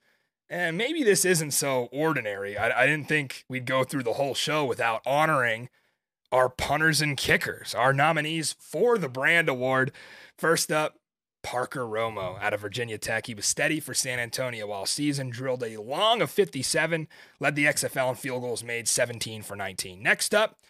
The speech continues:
how about Taylor Russolino with a long of fifty-six, connected on sixteen and nineteen, had a few massive kicks when Arlington relied on him most and got to play in the X F L title game.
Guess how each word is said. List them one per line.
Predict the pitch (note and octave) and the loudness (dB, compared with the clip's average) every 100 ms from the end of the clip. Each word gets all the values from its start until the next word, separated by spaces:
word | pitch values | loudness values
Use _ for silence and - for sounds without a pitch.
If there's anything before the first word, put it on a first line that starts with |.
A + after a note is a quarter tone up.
| _ | _
how | - | -2
about | D4 - | -2 0
Taylor | F#3+ G3 F3+ | 0 0 2
Russolino | E3+ - A#2+ C#3 C#3 G#2 | 2 2 -2 -2 -2 -2
with | G2+ | -4
a | |
long | G#2+ C3+ D3+ | 0 2 2
of | B2 | 0
fifty-six, | - D3 A2+ - D3 - | -4 -8 -4 -4 -2 -6
connected | C3 C#3 C3 A#2+ | -4 -4 -4 -10
on | G#2 | -4
sixteen | - C4 - - G3 | -2 0 -2 -2 -2
and | C#3 | 0
nineteen, | C3 E3+ D#3+ B2+ A#2+ A2+ - - - - | 2 0 0 -6 -6 -10 -16 -20 -20 0
had | F3 | 2
a | D#3+ | 4
few | C#4+ E4+ | 2 2
massive | C3+ E3 F#3+ C3+ - | 4 4 2 -2 -4
kicks | - E3 - - A2+ | -4 -4 -4 -8 -8
when | G#2+ | -6
Arlington | B2 B2+ A2+ A2+ G2+ | -4 -2 -4 -8 -10
relied | F2 G2+ A2+ A#2 | -10 -4 -2 -2
on | G2 | -6
him | F#2 | -8
most | A2+ - | -8 -6
and | A#2 | -8
got | G2 | -10
to | - | -12
play | G#2+ | -10
in | G2+ | -10
the | G#2+ | -8
X | - | -8
F | F#2+ | -8
L | G2+ G2 | -10 -8
title | B2+ C#3 | -6 -4
game. | C#3+ C#3+ C#3 | -4 -4 -6